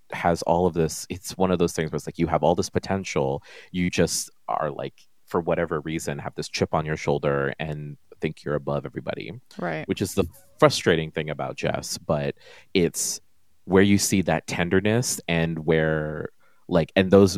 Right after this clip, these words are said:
Speaker 1: those, that tenderness that he has with Rory, um, in later episodes, that also is kind of the tenderness that,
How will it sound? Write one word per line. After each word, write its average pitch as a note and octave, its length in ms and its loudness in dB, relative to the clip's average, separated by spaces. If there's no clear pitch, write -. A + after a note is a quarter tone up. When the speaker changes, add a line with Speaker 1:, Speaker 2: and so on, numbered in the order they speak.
Speaker 1:
those, F2 340 4
that - 220 -2
tenderness F2+ 460 0
that - 120 -6
he E2 80 -4
has D2+ 300 -6
with D2 120 -2
Rory, D#2+ 640 0
um, D2 220 -4
in D2+ 180 -4
later C#2+ 340 -2
episodes, B2 600 -2
that E2+ 260 4
also E2 480 4
is D#2 200 -2
kind D#2+ 220 -4
of D2+ 60 -4
the D#2 80 -2
tenderness D2+ 640 -4
that, C#2+ 380 -4